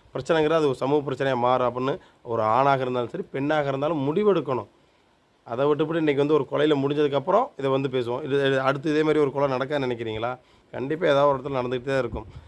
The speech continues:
இதற்கு சரியான தீர்வு, சரியான தண்டனை கிடைக்காத வரை, இப்ப நம்ம அதுக்கு தான் உதாரணத்துக்கு ஆரம்பத்துல ஒண்ணு சொன்னோம். சங்கர் கௌசல்யா விஷயம் என்னாச்சு?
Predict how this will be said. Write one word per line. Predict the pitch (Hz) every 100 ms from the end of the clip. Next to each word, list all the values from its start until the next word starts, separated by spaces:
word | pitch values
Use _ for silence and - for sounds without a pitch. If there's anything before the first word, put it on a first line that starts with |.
| - -
இதற்கு | 110 110 104
சரியான | 113 123 139 156 151
தீர்வு, | - 147 151 160 147
சரியான | 127 123 135 143
தண்டனை | 127 127 131
கிடைக்காத | 123 120 127 139 131 117
வரை, | 110 143 151 - - -
இப்ப | - -
நம்ம | 107 104
அதுக்கு | 104 117
தான் | 175
உதாரணத்துக்கு | 165 165 160 165 143 139
ஆரம்பத்துல | 135 143 139 143
ஒண்ணு | 127
சொன்னோம். | 123 117 117 - - - - - _ - - -
சங்கர் | 147 180 180 185
கௌசல்யா | - 143 139 139 131
விஷயம் | - 160 131
என்னாச்சு? | 135 123 -